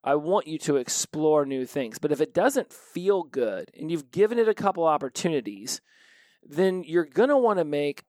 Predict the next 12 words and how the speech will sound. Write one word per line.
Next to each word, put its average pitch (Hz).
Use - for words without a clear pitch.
a 147
shift, -
either 131
doing 165
it 139
differently 175
so 233
that 131
it -
can 127
potentially 135
feel 127